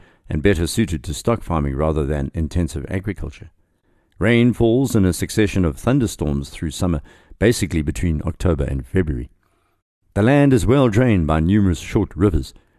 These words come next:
which run from the escarpment down to the sea. None of these is navigable for any great distance, and the Xhosa have no taste for fish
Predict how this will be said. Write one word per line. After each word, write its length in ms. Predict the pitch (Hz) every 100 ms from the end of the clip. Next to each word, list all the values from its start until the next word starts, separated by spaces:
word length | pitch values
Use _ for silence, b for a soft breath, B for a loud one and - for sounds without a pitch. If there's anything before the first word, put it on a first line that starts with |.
| b
which 160 | -
run 240 | 69 82 87
from 200 | 80 78
the 60 |
escarpment 600 | 64 - - - - 67 - -
down 220 | 76 69
to 100 | -
the 80 | -
sea. 320 | - 92 80 _ _ _ _ _ _ _ _ _ _ _ _ _
None 180 | 117 180
of 60 | 120
these 260 | 113 92
is 120 | 85
navigable 540 | 73 117 104 90 85 78
for 120 | - 90
any 160 | 107
great 260 | 80 95 69
distance, 560 | 110 - 101 90 - -
and 160 | 90 76
the 60 |
Xhosa 420 | - - 95 73 69
have 180 | 82
no 200 | 76 101
taste 340 | 92 98 85 -
for 160 | 80
fish 440 | 71 - 135 -